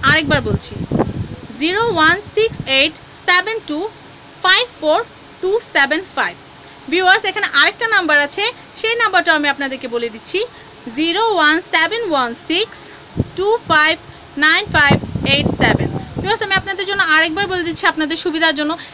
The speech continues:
যেহেতু আপনাদের সুবিধা দিকটা খেয়াল করাই আমার family and ফ্রেন্ডসের কাজ। জিরো ওয়ান সেভেন ওয়ান সিক্স টু ফাইভ নাইন ফাইভ এইট সেভেন।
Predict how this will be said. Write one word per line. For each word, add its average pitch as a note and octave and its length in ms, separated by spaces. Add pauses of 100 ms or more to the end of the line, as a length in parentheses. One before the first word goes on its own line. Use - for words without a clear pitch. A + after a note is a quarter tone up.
(120)
যেহেতু F4 280
আপনাদের F4 360
সুবিধা F4+ 360
দিকটা E4 340
খেয়াল D4+ 320
করাই E4 220
আমার C#4 240
family C4+ 340
and C4+ 100
ফ্রেন্ডসের B3 400
কাজ। F#3+ 180 (640)
জিরো G4 340
ওয়ান E4+ 260 (100)
সেভেন F#4+ 340
ওয়ান D4 320
সিক্স F4 280 (300)
টু G4+ 220 (100)
ফাইভ D4+ 300
নাইন D#4 360
ফাইভ C#4+ 280
এইট B3+ 220
সেভেন। G3 320